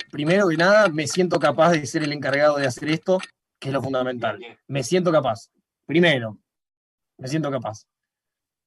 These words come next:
Segundo, les prometo hacer algo que nos represente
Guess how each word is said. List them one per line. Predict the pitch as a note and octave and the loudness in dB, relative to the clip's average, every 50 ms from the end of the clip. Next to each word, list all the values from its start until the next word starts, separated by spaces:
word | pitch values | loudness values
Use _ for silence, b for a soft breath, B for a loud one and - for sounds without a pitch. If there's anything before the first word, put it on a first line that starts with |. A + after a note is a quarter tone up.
| _ _ _ _ _ _ | _ _ _ _ _ _
Segundo, | - - - D3 D#3+ F#3+ A3 A3+ A3 G#3 A3+ A3+ B3 G#3 - - _ - - | -20 -10 -2 2 2 4 4 4 4 4 4 4 4 2 -2 -6 _ -12 -6
les | D3 E3 D3+ - | -4 -4 -4 -4
prometo | - - E3 E3+ E3+ G3 A3+ G#3 A3 G3+ | -6 -4 -2 0 0 0 -2 0 -2 -2
hacer | D#3+ - - F#3 | -2 0 -2 0
algo | F#3+ G3+ G#3 G3+ G3+ G3+ G#3 G3+ F3 - | 0 0 -2 -2 0 0 0 -2 -4 -6
que | - D#3+ D#3 | -6 -4 -2
nos | D3+ C#3 C3 | -2 -4 -4
represente | D3 D3 D3+ - D#3 D3 C3 - F#3 F#3+ F#3 - - F#3 F3 F3 - | -4 -4 -4 -4 -6 -8 -4 -2 -2 -2 -2 0 0 0 0 0 -2